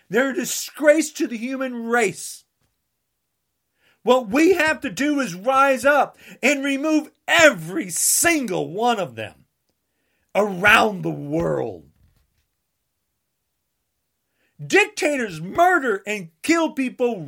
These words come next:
regularly. And enjoy it. Enjoy putting children in dog cages, letting them die, kidnapping children. Is Trumper's world.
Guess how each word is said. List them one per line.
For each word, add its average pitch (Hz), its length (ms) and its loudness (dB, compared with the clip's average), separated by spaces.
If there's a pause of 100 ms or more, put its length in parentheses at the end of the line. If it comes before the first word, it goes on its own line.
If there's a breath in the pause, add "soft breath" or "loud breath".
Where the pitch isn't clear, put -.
(140)
regularly. 127 720 0 (1800 soft breath)
And 285 200 4
enjoy 359 680 2
it. 160 360 -2 (560 soft breath)
Enjoy 370 400 0
putting 370 340 0
children 381 460 0
in 269 120 -16
dog 381 480 6
cages, 196 560 -4 (280 soft breath)
letting 359 340 4
them 359 280 -4
die, 330 800 4 (460)
kidnapping 339 920 0
children. 226 720 2 (1900)
Is 269 260 -4
Trumper's 262 640 -2
world. 147 540 -4